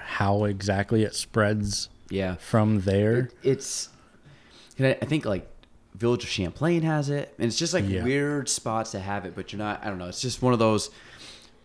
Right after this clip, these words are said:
Speaker 2: do, is there, like, a master map that shows it?
Speaker 1: Ye-,
Speaker 2: Like,
Speaker 1: I'm, yes, there
Speaker 2: that's something I
Speaker 1: is.
Speaker 2: would love to
Speaker 1: <laughs>
Speaker 2: look at and just, like, figure out exactly. Troy's the natural gas guy,
Speaker 1: Yep.
Speaker 2: right? I have to bug Troy and just be like, "I, just give me your map." I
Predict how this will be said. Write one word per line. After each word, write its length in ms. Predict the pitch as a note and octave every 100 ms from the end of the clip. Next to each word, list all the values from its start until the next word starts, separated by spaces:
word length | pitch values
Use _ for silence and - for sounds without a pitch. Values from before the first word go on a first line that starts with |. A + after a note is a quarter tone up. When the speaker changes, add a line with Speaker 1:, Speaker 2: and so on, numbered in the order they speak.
| _ _ _ -
Speaker 2:
do, 160 | B2 C3+
is 200 | C3 B2
there, 100 | F3+
like, 120 | F#3
a 40 |
master 460 | G#2+ G#2 A2 C3 A#2
map 440 | F#2+ F#2 F#2 -
that 120 | - -
shows 320 | - G2+ A2
it? 140 | C3+ - - - -
Speaker 1:
Ye-, 300 | A2+ G#2+ - -
Speaker 2:
Like, 120 | G#2+
Speaker 1:
I'm, 200 | A2 G#2 - - -
yes, 400 | G#2 G2+ F#2+ -
there 140 | G#2
Speaker 2:
that's 180 | C3 F3+
something 260 | - F#3 D#3
I 20 |
Speaker 1:
is. 60 | C3+
Speaker 2:
would 80 | A2+
love 200 | A2+ A2+
to 60 | A#2
Speaker 1:
<laughs> 140 | G#2
Speaker 2:
look 140 | A2
at 300 | C3+ C3 C3+ - -
and 160 | G#2+
just, 200 | A2 -
like, 300 | G#2+ F#2 - -
figure 320 | - A#2 A2+
out 100 | A2
exactly. 520 | G#2 - G#2 G2+ G#2
Troy's 380 | G2+ - D3 C3
the 120 | G#2+
natural 360 | F#2+ G#2 G2+ G2
gas 240 | G2 F#2+ -
guy, 140 | F2
Speaker 1:
Yep. 120 | A#2 B2+
Speaker 2:
right? 120 | G#2
I 400 | - _ _ -
have 40 | G#2+
to 60 | E2
bug 240 | F2 F2
Troy 260 | - F2+ F2
and 100 | F2
just 140 | -
be 80 | F#2
like, 140 | F2
"I, 80 | G2+
just 260 | G2+ A#2 -
give 80 | F3
me 60 |
your 80 | B2+
map." 420 | F#2 F2+ E2 -
I 120 | F#2+